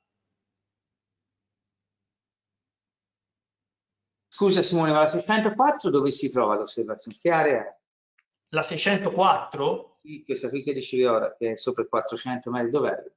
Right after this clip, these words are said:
Speaker 1: quest'area qui? Si può sapere più o meno?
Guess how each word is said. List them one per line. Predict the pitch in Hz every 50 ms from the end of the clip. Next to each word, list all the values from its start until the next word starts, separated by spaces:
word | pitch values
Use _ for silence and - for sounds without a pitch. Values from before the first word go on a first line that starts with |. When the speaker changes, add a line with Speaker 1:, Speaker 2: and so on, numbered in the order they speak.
| _ _ _
Speaker 1:
quest'area | - 113 - - - 107 107 104 104
qui? | - - - - _ _ _ _ _ _ _ _ _ _ _ _
Si | - - - -
può | - 113
sapere | - 113 101 120 147 147 139
più | - 120 110
o |
meno? | 104 107 117 120 110 - - -